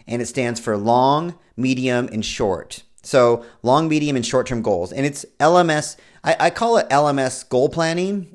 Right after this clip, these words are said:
Um, it's just generic. And, you know, I really got it, um,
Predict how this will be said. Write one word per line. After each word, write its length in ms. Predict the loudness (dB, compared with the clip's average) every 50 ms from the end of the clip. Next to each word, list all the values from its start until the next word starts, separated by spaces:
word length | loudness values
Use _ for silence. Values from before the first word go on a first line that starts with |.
| -4 0
Um, 420 | 2 2 2 2 0 -2 -4 -10 -14 _ _ _ _ _
it's 200 | -6 -6 -6 -6
just 260 | -6 -6 -6 -6 -6 -6
generic. 800 | -4 -2 0 2 2 2 2 2 2 0 -2 -4 -8 -16 -18 _ _ -2
And, 320 | -2 0 0 -2 -4 -8 -6
you 100 | -2 0
know, 80 | 2
I 40 | 2
really 260 | 4 4 4 2 2
got 340 | 0 2 2 4 4 4 2
it, 240 | 0 -2 -6 -8 -12 -8 -6
um, 480 | -4 -2 -2 -2 -2 -4 -6 -8 -12